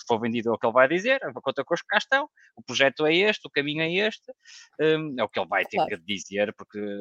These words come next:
Speaker 1: vai, vai dizer que, que é duro perder Palhinha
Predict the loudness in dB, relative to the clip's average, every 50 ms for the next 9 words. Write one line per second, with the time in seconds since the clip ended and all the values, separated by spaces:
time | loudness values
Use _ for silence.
0 | -12 -14 -10 -4 -2 -2 -2 -2 -4 0 4 4 4 4 4 4 2 2 2 0
1 | -4 -4 -2 _ 6 6 6 8 8 8 8 8 6 4 2 0 -2 _ _ _
2 | _ _ _ 2 4 6 6 6 6 6 6 6 8 8 6 6 4 2 2 0
3 | -2